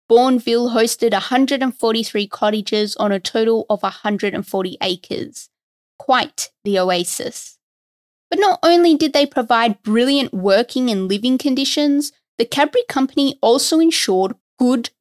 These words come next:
proper wages, medical treatment if anyone got hurt,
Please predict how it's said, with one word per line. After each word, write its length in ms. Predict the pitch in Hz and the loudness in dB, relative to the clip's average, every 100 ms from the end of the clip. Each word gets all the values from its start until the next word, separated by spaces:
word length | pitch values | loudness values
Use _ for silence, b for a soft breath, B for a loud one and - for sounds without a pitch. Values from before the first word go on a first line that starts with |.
| _ | _
proper 500 | - 208 202 202 190 _ | 0 0 0 -2 -4 _
wages, 800 | - 190 196 180 - - 240 - - _ _ _ _ | -4 -2 -2 -6 -8 -8 -10 -12 -12 _ _ _ _
medical 380 | 220 233 262 277 | 0 0 0 -2
treatment 500 | 254 - 269 254 269 | -2 -4 -2 -2 -2
if 120 | 233 | -2
anyone 320 | 196 220 233 226 | -2 -2 -2 -2
got 220 | 226 202 | -2 -2
hurt, 340 | 220 220 214 | 0 0 0